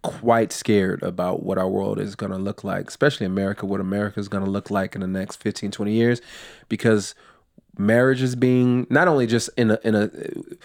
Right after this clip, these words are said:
not, and I don't, I'm not even talking about, like, a sexual ethic kind of argument. I'm talking about in general, people just don't value marriage anymore. Um, people don't m-, value commitment.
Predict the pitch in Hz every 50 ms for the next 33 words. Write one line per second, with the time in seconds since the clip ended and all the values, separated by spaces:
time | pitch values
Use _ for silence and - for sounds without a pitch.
0 | - - - 139 151 156 - 123 131 143 151 160 160 151 135 120 - 156 165 143
1 | 131 117 107 - 160 135 113 107 101 - - - - - - 147 - - - -
2 | 107 104 101 - - 151 151 - - - - - - 113 104 101 95 92 101 -
3 | - - - 107 104 92 101 92 92 104 - - 175 127 113 101 101 95 - -
4 | 104 98 95 98 - 143 143 131 110 98 92 - 127 - 139 123 113 110 104 -
5 | 117 110 101 101 101 98 95 95 101 110 107 98 98 101 95 98 104 101 101 107
6 | _ _ _ - - - - - - - - - 101 104 101 95 92 - - -
7 | _ _ - - 127 117 127 120 117 117 117 - - 107 113 120 - 110 104 101
8 | 120 120 120 117 - - 120 117 131 - - - 92 -